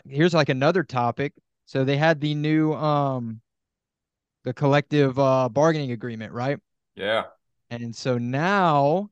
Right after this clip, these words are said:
Speaker 1: you have to have played in a season at least sixty-five games to make an all N B A team. Here's
Speaker 2: I
Speaker 1: my
Speaker 2: like it.
Speaker 1: question for you. Does Zion Williamson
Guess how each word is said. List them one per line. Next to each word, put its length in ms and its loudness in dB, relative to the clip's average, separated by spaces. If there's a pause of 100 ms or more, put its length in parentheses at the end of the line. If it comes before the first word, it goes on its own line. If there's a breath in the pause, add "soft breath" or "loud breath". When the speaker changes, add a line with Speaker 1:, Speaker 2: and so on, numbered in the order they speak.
(460)
Speaker 1:
you 100 -4
have 240 -2
to 80 -8
have 260 -4
played 400 0
in 160 -8
a 40 -4
season 440 -6
at 160 -8
least 320 -6
sixty-five 720 0
games 460 -2
to 120 -4
make 220 -2
an 100 -2
all 300 0
N 140 -6
B 160 0
A 160 2
team. 480 -8 (560)
Here's 220 4
Speaker 2:
I 40 0
Speaker 1:
my 80 4
Speaker 2:
like 60 4
it. 40 2
Speaker 1:
question 340 4
for 120 0
you. 320 2
Does 300 0
Zion 760 0
Williamson 880 -2